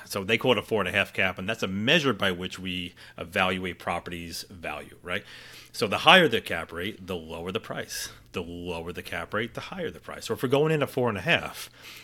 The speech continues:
and you're saying to me over the five-year period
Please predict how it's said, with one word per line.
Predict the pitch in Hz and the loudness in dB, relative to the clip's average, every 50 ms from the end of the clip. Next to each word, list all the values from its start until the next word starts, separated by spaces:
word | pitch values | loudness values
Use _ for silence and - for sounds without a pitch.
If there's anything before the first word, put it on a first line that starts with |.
| - - - | -18 -12 -10
and | 107 95 | -4 0
you're | 104 135 | 0 0
saying | 131 - 139 127 120 113 | 2 2 2 2 2 0
to | - 113 | -2 -2
me | 110 101 | -2 -2
over | 101 101 98 95 | -2 -2 -4 -6
the | 92 | -4
five-year | - - 113 113 110 98 98 101 95 90 | 0 2 2 2 2 0 0 -2 -2 -2
period | - - - 160 160 104 76 78 73 76 - | -4 -8 -8 -6 -4 -4 -4 -6 -10 -12 -16